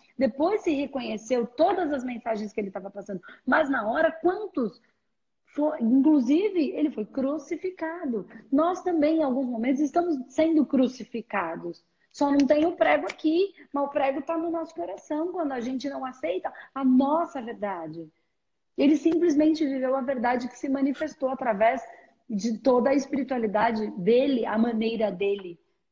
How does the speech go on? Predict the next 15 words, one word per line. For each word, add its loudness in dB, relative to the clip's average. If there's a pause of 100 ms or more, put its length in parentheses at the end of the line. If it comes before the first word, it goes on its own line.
(1000)
Né? -4
Então -4
tem -2
a 0
espiritualidade 0
incorporada, -6
a -4
maneira 0
dele 0
de, -4
de, -6
de -6
trazer -4
a -8
mensagem. -12